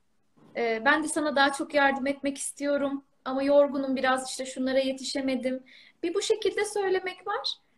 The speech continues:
Bir de karşı taraf hiçbir şey yapmamış gibi, "Sen zaten neyi yaptın ki?" diye devalüe etmek var.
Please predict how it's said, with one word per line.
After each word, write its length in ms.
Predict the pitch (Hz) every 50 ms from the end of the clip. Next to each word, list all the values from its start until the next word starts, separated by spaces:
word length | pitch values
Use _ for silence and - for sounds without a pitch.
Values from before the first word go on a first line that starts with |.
| _ -
Bir 80 | - 277
de 120 | 339 349
karşı 380 | 349 - 320 294 311 294 - 415
taraf 240 | - 415 370 359 359
hiçbir 260 | 392 381 - - -
şey 180 | - - 339 311
yapmamış 600 | 311 320 330 330 - 320 311 269 262 262 - -
gibi, 240 | - 240 - 294 - - - _ _ _ _
"Sen 220 | - - 339 330 330
zaten 460 | 330 339 330 330 330 339 320 320 311
neyi 180 | 311 311 320
yaptın 460 | 330 302 262 247 - - - 220 202 196
ki?" 260 | - 190 170 - - _ _ _ -
diye 200 | - 220 240 254
devalüe 380 | 247 247 233 233 233 226 240 233
etmek 480 | 208 196 - - - 202 208 202 _ -
var. 300 | - - 554 - -